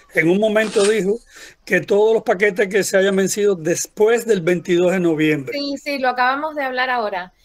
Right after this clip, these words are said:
Speaker 2: Esa fecha él la dio, y es cierto que él la dio, eh, pero no es correcta, eh, porque nosotros no pudimos renovar paquetes mucho antes de esa fecha.
Speaker 1: Sí, correcto.
Speaker 2: Entonces, esa respuesta no la tengo. No sé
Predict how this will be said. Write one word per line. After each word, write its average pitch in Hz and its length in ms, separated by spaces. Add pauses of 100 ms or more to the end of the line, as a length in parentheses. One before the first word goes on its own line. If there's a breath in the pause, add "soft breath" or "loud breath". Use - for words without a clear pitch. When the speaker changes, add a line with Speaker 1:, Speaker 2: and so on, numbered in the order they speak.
(180)
Speaker 2:
Esa 302 240
fecha 302 400
él 277 120
la 240 140
dio, 262 400
y 208 100
es 214 100
cierto 233 340
que 202 80
él 196 60
la 196 120
dio, 277 320 (760 soft breath)
eh, 214 360
pero 220 180
no 240 80
es 247 120
correcta, 269 640 (280)
eh, 202 600
porque 202 520
nosotros 233 440
no 247 260
pudimos 240 440
renovar 208 640
paquetes 220 480
mucho 247 340
antes 202 260
de 180 60
esa 175 180
fecha. 175 400 (560)
Speaker 1:
Sí, 156 380
correcto. 151 480
Speaker 2:
Entonces, 247 720
esa 240 420
respuesta 233 480
no 233 120
la 202 180
tengo. 208 380
No 220 200
sé 247 480